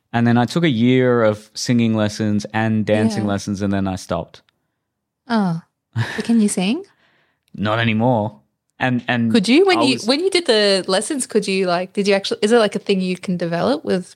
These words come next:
Speaker 2: practice?
Speaker 1: Yeah, you can, yeah, you can take lessons
Speaker 2: Yeah.
Speaker 1: and work on your tone and things, but I don't,
Speaker 2: Yeah.
Speaker 1: I wasn't, I wasn't a natural. I was a natural
Speaker 2: Right.
Speaker 1: at,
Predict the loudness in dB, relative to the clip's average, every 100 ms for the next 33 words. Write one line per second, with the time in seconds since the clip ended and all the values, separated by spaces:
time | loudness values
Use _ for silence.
0 | -8 -8 -2 -4 -4 -4 0 2 0 0
1 | -2 -2 -2 0 2 2 0 2 2 2
2 | 0 0 0 0 0 0 -2 0 0 0
3 | 0 -2 -2 -4 -4 -4 -2 -4 -4 -2
4 | 0 0 0 0 2 2 2 0 -2 0
5 | 2 2 4 2 0 0 -2 -2 -2 0
6 | 0 2 2 0 0 2 2 2 2 2
7 | -2